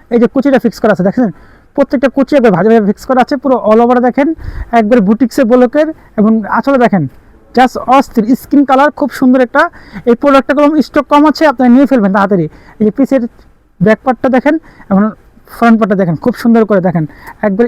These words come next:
ইউনিকভাবে ব্লাউজ পিসটা করা আছে। আপনারা অবশ্যই, অবশ্যই অর্ডার করে ফেলবেন তাড়াতাড়ি। ঢাকা,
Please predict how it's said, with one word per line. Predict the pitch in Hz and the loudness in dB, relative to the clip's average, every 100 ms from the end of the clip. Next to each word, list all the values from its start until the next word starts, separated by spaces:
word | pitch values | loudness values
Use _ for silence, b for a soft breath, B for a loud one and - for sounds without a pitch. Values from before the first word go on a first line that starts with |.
| 214 | 2
ইউনিকভাবে | 220 240 208 277 254 | 2 4 4 2 4
ব্লাউজ | 240 - | 2 0
পিসটা | 214 247 233 | -4 -2 0
করা | 214 214 | 0 2
আছে। | 294 349 B B B B 190 | -2 -4 B B B B -8
আপনারা | 226 233 233 | -2 0 2
অবশ্যই, | 262 - 269 | 0 2 0
অবশ্যই | 277 302 | 0 2
অর্ডার | 254 240 | 2 2
করে | 233 208 | 2 2
ফেলবেন | 180 139 - b b | 0 -2 -8 b b
তাড়াতাড়ি। | 240 233 233 190 180 | 2 2 4 0 0
ঢাকা, | 202 | 0